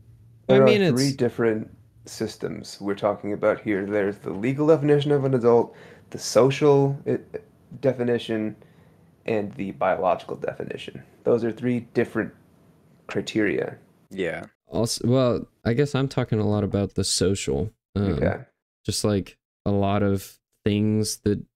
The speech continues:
Speaker 1: as a kid you didn't have to do, and I feel like
Speaker 2: Mm-hmm.
Speaker 1: our s-, the systems, you know, high school, stuff like that. Everybody says,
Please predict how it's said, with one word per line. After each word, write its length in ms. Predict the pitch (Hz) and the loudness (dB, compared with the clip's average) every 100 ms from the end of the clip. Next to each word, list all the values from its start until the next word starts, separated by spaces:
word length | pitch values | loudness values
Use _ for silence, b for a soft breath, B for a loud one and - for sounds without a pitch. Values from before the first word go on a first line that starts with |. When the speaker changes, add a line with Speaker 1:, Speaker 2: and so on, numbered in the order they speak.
| _ _ _ | _ _ _
Speaker 1:
as 160 | 113 104 | -2 0
a 60 | 113 | -4
kid 400 | - 98 117 113 | -2 0 0 0
you 80 | |
didn't 320 | 101 95 98 107 | 0 0 0 0
have 120 | 107 | -2
to 100 | 110 | -4
do, 420 | 101 95 104 135 | 0 2 2 2
and 460 | 123 110 107 104 - _ _ _ _ _ - | 2 0 0 -2 -4 _ _ _ _ _ -4
I 80 | |
feel 220 | 95 - 104 | -2 0 2
like 160 | 107 | 2
Speaker 2:
Mm-hmm. 80 | 107 | 2
Speaker 1:
our 60 | 104 | 0
s-, 160 | 101 - | -2 -6
the 340 | 85 85 - 101 | -6 -4 -2 -2
systems, 680 | - 104 - 110 113 120 - | 0 0 0 0 2 0 0
you 60 | |
know, 160 | 101 107 | 0 0
high 160 | 101 98 | -2 -2
school, 260 | - 107 | 0 0
stuff 280 | 107 107 107 | 0 -2 -2
like 180 | 107 98 | -2 -2
that. 300 | 101 98 123 | -2 -2 0
Everybody 400 | 101 104 110 107 | 0 0 0 0
says, 440 | - 104 107 - | 0 0 0 -2